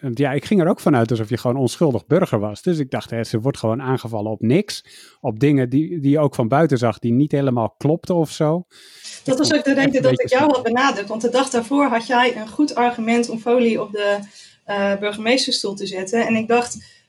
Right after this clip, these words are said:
Speaker 2: Arnoud is gewoon redelijk. Dus als ik Arnoud kan overtuigen, dan, eh, dan heb ik daar misschien wel wat aan en dan gaat hij met mij mee. Maar daarbij heb ik natuurlijk geen rekening gehouden met het feit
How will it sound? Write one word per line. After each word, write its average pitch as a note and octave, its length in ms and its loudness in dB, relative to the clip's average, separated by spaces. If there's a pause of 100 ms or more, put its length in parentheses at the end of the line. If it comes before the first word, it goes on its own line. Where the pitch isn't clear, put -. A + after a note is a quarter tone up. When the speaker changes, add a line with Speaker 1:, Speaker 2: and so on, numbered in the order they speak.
(100)
Speaker 2:
Arnoud B3+ 380 2
is A#3 140 -2
gewoon A3 320 0
redelijk. G#3+ 520 -2
Dus A3 180 -4
als A#3 180 2
ik A#3 100 -4
Arnoud B3+ 600 0 (140)
kan A3+ 180 0
overtuigen, B3 800 0 (140)
dan, A#3+ 480 2
eh, A3 120 2 (580)
dan A3 160 0
heb B3+ 160 2
ik - 80 -2
daar G3 140 2
misschien G3+ 240 -8
wel G3 140 0
wat G3 160 -2
aan G3 140 -6
en G#3 80 -6
dan G#3+ 80 -8
gaat G#3 260 -2
hij G3+ 120 -8
met G3 140 -4
mij A#3 120 2
mee. F3+ 100 0
Maar G3 120 -4
daarbij G3+ 240 0
heb G3+ 120 -2
ik - 80 -18
natuurlijk - 360 -10
geen A3 100 0
rekening A3+ 380 0
gehouden G3 280 -4
met G3+ 120 -8
het A3+ 120 -4
feit - 600 -2